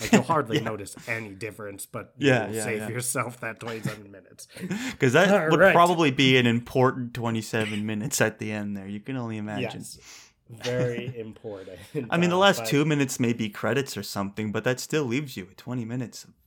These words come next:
Speaker 2: a-, action-packed
Speaker 1: Yeah, you don't wanna,
Speaker 2: conclusions.
Speaker 1: you don't wanna risk it.
Speaker 2: You don't wanna
Speaker 1: Yeah.
Speaker 2: miss it, yeah. Dylan, I see
Speaker 1: All right,
Speaker 2: some,
Speaker 1: well,
Speaker 2: you just scrolled past two big ones.
Speaker 1: I know. I know. I'm just trying to get, get some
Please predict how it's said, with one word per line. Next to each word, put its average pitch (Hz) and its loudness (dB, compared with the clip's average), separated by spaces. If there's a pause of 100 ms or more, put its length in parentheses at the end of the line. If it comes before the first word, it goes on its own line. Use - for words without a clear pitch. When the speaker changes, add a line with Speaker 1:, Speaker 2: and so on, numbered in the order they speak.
(220)
Speaker 2:
a-, 101 -14
action-packed 113 -8
Speaker 1:
Yeah, 113 -4
you 131 -4
don't 127 -2
wanna, 104 -8
Speaker 2:
conclusions. 123 -6
Speaker 1:
you 110 -6
don't 104 -8
wanna 85 -18
risk - -20
it. 92 -20 (300)
Speaker 2:
You 110 -8
don't 117 -8
wanna - -12
Speaker 1:
Yeah. 60 -12
Speaker 2:
miss - -16
it, - -20
yeah. - -18
Dylan, - -20
I - -20
see 123 -4
Speaker 1:
All 120 0 (160)
right, 180 -4
Speaker 2:
some, 110 -6
Speaker 1:
well, 127 -2
Speaker 2:
you 143 2
just 202 -2
scrolled 107 -4
past 107 -4
two 131 -6
big 131 -4
ones. 92 -14
Speaker 1:
I 123 -4
know. 104 -10 (420)
I 104 -12
know. 101 -14 (160)
I'm 98 -16
just - -18
trying 90 -16
to 90 -18
get, 90 -18 (580)
get 113 -8
some 98 -12